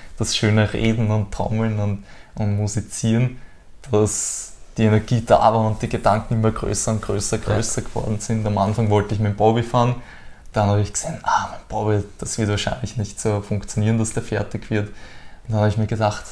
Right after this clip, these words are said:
Speaker 1: „Eine Radreise wäre doch sehr schön.“ Eine Radreise. Ich bin früher immer gern mit dem Rad gefahren, wie ich jung war, wie ich klein war. Und im Teenageralter bin ich sehr viel Rad gefahren.
Speaker 2: Mhm.
Speaker 1: Und da hab ich das Rad wieder hervorgeholt und dann hab ich mir gedacht, „Ja, ich fahr mit dem Rad um die Welt und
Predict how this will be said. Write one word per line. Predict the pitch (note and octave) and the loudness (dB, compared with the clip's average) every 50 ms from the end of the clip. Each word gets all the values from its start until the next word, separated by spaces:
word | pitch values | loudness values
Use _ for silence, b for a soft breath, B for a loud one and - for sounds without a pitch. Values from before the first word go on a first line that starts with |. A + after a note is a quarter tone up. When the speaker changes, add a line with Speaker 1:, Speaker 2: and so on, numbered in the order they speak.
| - - - | -16 -4 0
Speaker 1:
„Eine | B2+ B2+ C3+ C#3+ C3+ | 2 2 4 2 2
Radreise | B2+ B2 - - - - A#2 G#2 G2+ G2 - G#2 G2 | 0 -2 -4 -8 -4 -2 0 0 0 0 -2 -4 -6
wäre | G2+ - - | -6 -8 -10
doch | - - | -10 -10
sehr | - - - - | -10 -10 -8 -10
schön.“ | - - - - B B B B B B B B B B B B - | -10 -10 -8 -8 B B B B B B B B B B B B 0
Eine | A2 A2 A2+ G#2+ | 4 4 6 8
Radreise. | A2+ G#2 G#2 G#2+ A2+ A2 - - - - - - - C3 - - - - | 8 8 10 8 8 6 2 -2 -6 -6 -6 -8 -10 -12 -14 -14 -8 -4
Ich | A#2 A2+ - | -4 0 2
bin | C3 A#2 G#2+ | 2 2 2
früher | - G#2+ A2 A2 A2 A2+ A2 | 2 2 4 6 6 6 8
immer | B2 C3+ C#3+ C3+ A#2 - | 6 6 6 6 6 6
gern | A#2 G#2+ G2+ G2+ | 4 4 4 4
mit | G2+ G2+ - | 2 0 0
dem | - G#2+ F#2+ | -2 0 2
Rad | - - - - - | 2 0 0 -2 -4
gefahren, | - - A2 G#2+ G2+ | -2 0 0 0 2
wie | G#2 G2 | 0 -2
ich | G2 - - - | -2 -4 -4 -4
jung | G#2 G#2 G#2+ G#2+ | -2 0 0 0
war, | G#2+ G#2 A2 | 0 0 0
wie | G2+ | -2
ich | G2 - - | -4 -4 -2
klein | - G2+ F#2+ G2+ G2+ G#2 | 0 0 2 2 4 4
war. | G#2+ A2 B B B B B B B B B B | 4 2 B B B B B B B B B B
Und | A#2 G#2+ G#2 | 0 2 2
im | G#2 G2+ | 2 2
Teenageralter | - A2+ A2+ A2 A2 G#2+ - - - - G2+ G2+ - - A2 | 0 0 2 2 2 2 4 2 4 4 4 4 4 0 0
bin | G2+ G2+ G2 | 0 0 0
ich | F#2+ - | 0 2
sehr | - A2+ G#2+ G2+ | 6 6 6 6
viel | G#2+ A2 G#2 | 6 4 4
Rad | G2 F#2 G2 F#2+ - - | 4 4 4 4 2 -2
gefahren. | - - A2 G2+ G2+ - - | -2 0 0 0 0 2 2
Speaker 2:
Mhm. | A2 G2+ E2+ F2 G2 G2+ G#2 | 4 4 6 6 4 4 4
Speaker 1:
Und | G#2+ G2+ G2 G2 G2 G2 - | 2 4 4 2 0 2 4
da | G#2 | 4
hab | G2+ | 4
ich | G2+ G2 - | 4 2 0
das | - G2+ - - | -4 -6 -2 2
Rad | - - C3 G2+ A#2 | 4 4 4 4 4
wieder | A2 A#2 G#2 | 2 2 2
hervorgeholt | A2+ A2 G#2 - - G#2+ G#2 G#2 - - - G#2+ G#2 G#2 G#2+ | 2 2 0 0 2 4 4 4 2 0 0 0 0 0 0
und | G2+ G2 | 0 0
dann | G2+ G2 | 0 0
hab | |
ich | G2+ | 0
mir | G2 G2 - A2 | -2 -2 -4 -6
gedacht, | - - - - - | -6 -6 -8 -8 -8
„Ja, | - - - - b b b b b b b | -8 -8 -6 -8 b b b b b b b
ich | - A2 - - | -4 -2 -2 2
fahr | - G#2+ G2+ | 2 4 4
mit | G2+ G2+ - - | 4 0 -2 -2
dem | G#2+ G2+ | -4 -4
Rad | G2+ - - - - - | -2 -2 -2 -2 -2 -2
um | G#2+ G2 F#2 | -2 -2 0
die | G#2 G2+ | -2 -2
Welt | G#2+ G#2 G#2+ G#2 G2+ - | -2 -2 -2 -2 -2 -4
und | G2+ F#2+ F#2 | -4 -4 -6